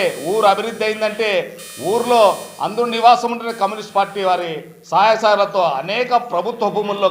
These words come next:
కొట్టాలేశారు, అనేక మంది లీడర్లు వేశారు. మరి వారి మీదంతా ఈ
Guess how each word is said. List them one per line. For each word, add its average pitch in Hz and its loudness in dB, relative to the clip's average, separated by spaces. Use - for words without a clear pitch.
కొట్టాలేశారు, 170 -2
అనేక 254 0
మంది 254 2
లీడర్లు 233 0
వేశారు. 190 2
మరి 170 -2
వారి 180 4
మీదంతా 202 0
ఈ 160 -6